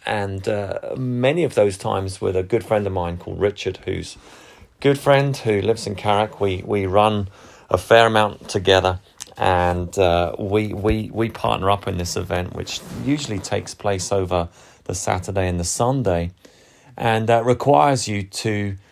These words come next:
navigate your way over and around and across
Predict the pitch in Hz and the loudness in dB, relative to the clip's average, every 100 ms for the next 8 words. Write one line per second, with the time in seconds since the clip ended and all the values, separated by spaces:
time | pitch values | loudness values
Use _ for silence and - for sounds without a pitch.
0 | _ - 113 131 135 123 117 98 107 101 | _ -6 2 4 4 2 2 2 2 4
1 | 101 98 98 95 - - 113 120 113 120 | 4 2 0 -2 -4 2 4 4 6 6
2 | 117 113 90 82 98 110 113 113 104 87 | 8 6 2 0 2 2 0 -2 -4 -4
3 | 82 - 104 95 95 - | -4 -2 0 0 -4 -8